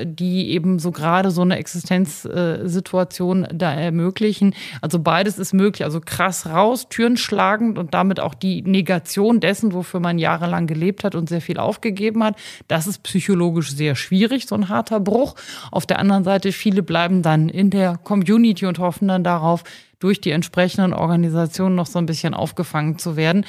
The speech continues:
Was natürlich dann fehlt, ist einerseits die Selbstwirksamkeit, ist im Keller, weil man eben, ähm, äh, das nicht mehr erfahren hat, dass man eben positiv durch seine Taten was gemacht hat.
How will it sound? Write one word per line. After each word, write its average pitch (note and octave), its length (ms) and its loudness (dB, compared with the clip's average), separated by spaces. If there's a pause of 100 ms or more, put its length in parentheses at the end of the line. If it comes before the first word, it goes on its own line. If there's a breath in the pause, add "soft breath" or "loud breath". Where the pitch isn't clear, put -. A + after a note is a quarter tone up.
(280 loud breath)
Was F3 180 2
natürlich G3 480 0
dann F3 240 -2
fehlt, E3+ 540 0
ist - 300 -8
einerseits F#3 580 2
die F3 120 -2
Selbstwirksamkeit, G#3 1080 -2
ist - 140 -10
im D#3 160 -8
Keller, F3+ 440 0 (200)
weil E3 160 2
man F3 180 2
eben, F3+ 320 2 (420 loud breath)
ähm, F3+ 640 2
äh, D#3+ 380 -4 (180)
das D#3 240 -2
nicht G#3+ 200 6
mehr G3 160 4
erfahren F#3 500 2
hat, D3+ 300 -2
dass D#3+ 160 -2
man E3 160 0
eben E3 320 -2 (100)
positiv F#3+ 640 0
durch E3 160 -4
seine E3+ 260 -2
Taten E3 380 -4
was D3+ 180 -6
gemacht D3+ 420 -4
hat. G#3 160 2